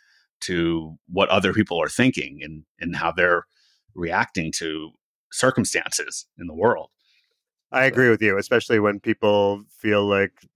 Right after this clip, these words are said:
Speaker 2: their representatives are not representing them and, and
Speaker 1: Yeah.
Speaker 2: take it, taking to the streets is the only way they can voice their outrage. Like, I get it. I'm, I'm in part being hyperbolic with that
Speaker 1: Sure,
Speaker 2: other
Speaker 1: sure,
Speaker 2: point
Speaker 1: sure.
Speaker 2: about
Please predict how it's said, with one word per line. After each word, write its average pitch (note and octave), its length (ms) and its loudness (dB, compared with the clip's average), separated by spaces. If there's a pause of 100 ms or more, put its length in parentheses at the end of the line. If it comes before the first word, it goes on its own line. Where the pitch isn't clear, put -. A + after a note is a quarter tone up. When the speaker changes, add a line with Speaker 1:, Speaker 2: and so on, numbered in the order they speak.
(240)
Speaker 2:
their G2 240 2
representatives G2 720 -2
are F#2 80 -4
not F#2+ 200 0
representing F#2+ 520 -6
them F#2 240 -2
and, F2+ 300 -12 (220)
and G2+ 100 0
Speaker 1:
Yeah. F#2 260 2
Speaker 2:
take A2+ 140 -2
it, A#2+ 120 -8
taking G#2 260 -2
to G#2+ 100 0
the F#2 80 -2
streets G2+ 360 0
is F#2 100 -4
the G2+ 160 0
only F#2+ 280 2
way F#2 260 2
they F2+ 180 -2
can F#2+ 300 -8 (540)
voice G2+ 320 2
their F#2 200 0
outrage. F#2+ 580 0
Like, G2+ 160 2
I G2+ 80 2
get F2+ 220 -2
it. E2+ 180 -6
I'm, F#2 260 -6
I'm G2 320 -2
in G#2+ 260 -2 (200)
part C3+ 320 0
being G#2 480 0
hyperbolic F#2+ 600 2 (140)
with F2+ 200 -4
that F2+ 220 -2 (160)
Speaker 1:
Sure, F#2+ 200 2
Speaker 2:
other F2+ 60 0
Speaker 1:
sure, F#2 200 -4
Speaker 2:
point G#2 240 2
Speaker 1:
sure. A2+ 80 0
Speaker 2:
about G2+ 280 -4